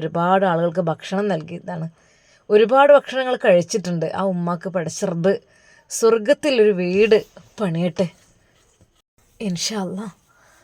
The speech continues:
ഉപ്പയുടെ ഖബർ ജീവിതം സ്വർഗപ്പൂന്തോപ്പാക്കട്ടെ. സത്യം പറഞ്ഞാൽ ഉപ്പയെക്കുറിച്ച് പറഞ്ഞപ്പോഴും ഉമ്മയെക്കുറിച്ച് പറഞ്ഞപ്പോഴും ഷമ്മാസിൻ്റെ കണ്ണുകൾ നിറഞ്ഞു. ഏയ് ഷമ്മാസ്,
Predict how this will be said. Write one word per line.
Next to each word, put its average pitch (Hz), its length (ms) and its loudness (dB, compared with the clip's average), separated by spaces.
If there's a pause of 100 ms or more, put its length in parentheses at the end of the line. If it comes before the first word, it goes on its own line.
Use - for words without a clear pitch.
(240)
ഉപ്പയുടെ 190 420 2
ഖബർ 180 220 0 (120)
ജീവിതം 190 280 0 (180)
സ്വർഗപ്പൂന്തോപ്പാക്കട്ടെ. 185 1120 -4 (1120)
സത്യം 285 440 0
പറഞ്ഞാൽ 247 300 4 (140)
ഉപ്പയെക്കുറിച്ച് 208 720 2
പറഞ്ഞപ്പോഴും 190 580 0 (100)
ഉമ്മയെക്കുറിച്ച് 190 640 -2
പറഞ്ഞപ്പോഴും 190 540 -2 (180)
ഷമ്മാസിൻ്റെ 170 640 -4 (220)
കണ്ണുകൾ 175 440 -2
നിറഞ്ഞു. 165 320 -2 (1600)
ഏയ് 240 160 2 (220)
ഷമ്മാസ്, 220 480 -2